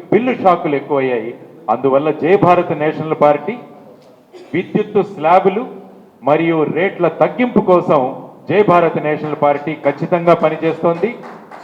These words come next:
సోలార్ యూనిట్ల ద్వారా ఈ విద్యుత్తుని ఐదు సంవత్సరాలలో వీలైతే అందరికీ ఉచితంగా బిల్లు లేని విధంగా ఆంధ్రప్రదేశ్ తయారవ్వాలని చెప్పి, ఆ విధంగా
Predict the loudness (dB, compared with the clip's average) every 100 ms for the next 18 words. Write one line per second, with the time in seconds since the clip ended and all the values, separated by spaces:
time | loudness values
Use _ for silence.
0 | -6 2 6 8 8 8 4 4 2 -2
1 | -2 -2 4 4 4 2 0 -4 -10 -20
2 | -20 -16 -10 -8 -8 -12 -20 -20 -10 -10
3 | -4 -4 -4 -4 -6 -4 -8 -14 -20 -20
4 | -20 -6 0 0 0 -2 -2 -2 -2 -2
5 | 0 2 2 0 -2 -4 -6 -4 -6 -6
6 | -6 -6 -4 -6 -6 -8 -8 -12 -12 -12
7 | -12 -12 -6 -6 -6 -4 0 0 -2 -8
8 | -8 -2 -2 -2 0 0 2 0 -2 -2
9 | 2 2 2 -4 -14 -4 0 0 0 -4
10 | -8 -8 -10 -12 -6 0 2 2 0 -2
11 | -2 -4 -8 -10 -8 -10 -12 -20 -8 0
12 | 0 0 -6 -2 -2